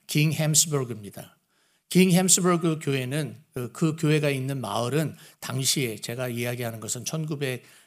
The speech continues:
어, 구십 년, 팔십 년 그때 이야기하는 거예요. 아, 스물다섯 가구밖에 없어서 도시가 형성이 될 수가 없었어요.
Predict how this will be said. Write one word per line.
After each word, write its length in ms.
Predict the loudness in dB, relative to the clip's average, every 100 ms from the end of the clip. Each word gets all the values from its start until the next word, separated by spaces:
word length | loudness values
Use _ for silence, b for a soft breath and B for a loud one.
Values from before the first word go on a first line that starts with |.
| b
어, 200 | -8 -8 -10 _ _ -6
구십 320 | 0 2 2
년, 420 | -2 -6 -12 -16 _ _ _ -10 -8 -8
팔십 360 | -4 2 2 2
년 160 | -2 -4
그때 280 | -6 -4
이야기하는 460 | -2 -2 -6 -8 -10
거예요. 220 | -12 -12 -18 B B B
아, 100 | -4
스물다섯 680 | 0 4 4 4 2 0 0
가구밖에 500 | 0 0 0 0 -2
없어서 400 | -4 -4 -4 -4
도시가 800 | 0 2 2 0 -2 -2 -4 -8
형성이 460 | -2 0 2 2 0
될 120 | -2
수가 260 | -4 -4
없었어요. 460 | -4 -4 -2 -2